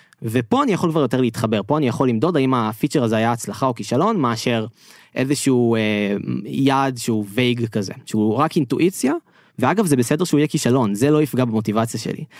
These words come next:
היפגע במוטיבציה היא לדעת שעשיתי משהו סתם, כי זה איזשהו סוג של אינטואיציה.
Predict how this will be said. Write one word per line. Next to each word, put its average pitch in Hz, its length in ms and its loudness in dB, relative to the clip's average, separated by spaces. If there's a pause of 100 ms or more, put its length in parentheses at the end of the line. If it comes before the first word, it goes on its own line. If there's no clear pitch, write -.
(120)
היפגע 117 420 0
במוטיבציה 190 480 0
היא 117 280 0 (300)
לדעת 143 280 0
שעשיתי 156 380 0
משהו 160 200 0
סתם, 139 440 -2 (560)
כי 113 380 0
זה 120 140 2
איזשהו 120 260 0
סוג 110 200 -6
של 113 100 0
אינטואיציה. 104 440 -4